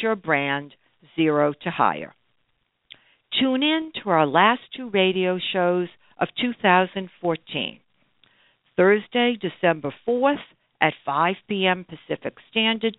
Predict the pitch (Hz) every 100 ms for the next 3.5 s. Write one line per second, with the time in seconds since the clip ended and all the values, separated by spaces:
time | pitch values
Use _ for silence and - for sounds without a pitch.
0 | - 220 220 220 220 _ _ _ _ _
1 | _ 214 208 214 - 208 202 180 170 185
2 | 175 170 170 175 156 _ - 339 330 -
3 | _ _ _ -